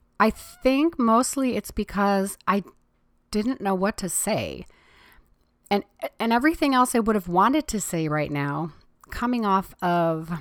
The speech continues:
the content, the value I want to provide to people who are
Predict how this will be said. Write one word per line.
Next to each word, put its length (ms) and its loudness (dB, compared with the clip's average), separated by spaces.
the 500 2
content, 580 2
the 100 2
value 480 6
I 80 6
want 160 2
to 60 -2
provide 480 2
to 60 -8
people 580 0
who 380 0
are 540 2